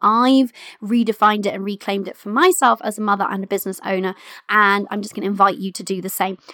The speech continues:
I don't really wanna get into specific semantics and get into the kind of, like, a, a dry <laughs> exercise on that front. It's more about the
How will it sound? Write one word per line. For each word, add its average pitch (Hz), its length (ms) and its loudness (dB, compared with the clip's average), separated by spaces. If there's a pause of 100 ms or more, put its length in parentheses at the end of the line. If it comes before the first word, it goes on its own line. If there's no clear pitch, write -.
(160)
I 285 80 2
don't 330 120 0
really 277 160 2
wanna 240 180 0
get 233 220 4
into 214 680 -2
specific - 720 -4
semantics 214 720 -2
and 202 220 -2
get 190 140 0
into 202 180 -8
the 196 80 -4
kind 202 140 -6
of, 196 60 -6
like, 196 140 -6
a, 180 140 -2 (960)
a 247 80 2
dry 226 360 -2
<laughs> - 20 2
exercise 214 640 -2
on 214 140 -4
that - 180 0
front. 180 180 -4
It's - 160 -10
more 226 200 2
about 254 220 2
the 269 140 -6